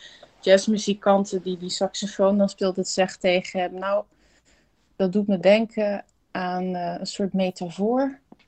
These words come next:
Nu zeg ik het wel letterlijker natuurlijk, van, eh, over een vis in de zee. En die zegt tegen een andere vis: "Ik zoek de zee." En dan zegt de andere vis: "Je bent al in de zee."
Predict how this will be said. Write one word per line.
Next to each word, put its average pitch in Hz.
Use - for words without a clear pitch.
Nu 202
zeg 202
ik 196
het 185
wel 170
letterlijker 196
natuurlijk, 202
van, 180
eh, 180
over 202
een 185
vis -
in 240
de 214
zee. 285
En 208
die 202
zegt 202
tegen 196
een 196
andere 220
vis: 208
"Ik 208
zoek 214
de 202
zee." 208
En 190
dan 185
zegt 185
de -
andere 202
vis: 208
"Je 185
bent 254
al 226
in 220
de 208
zee." 226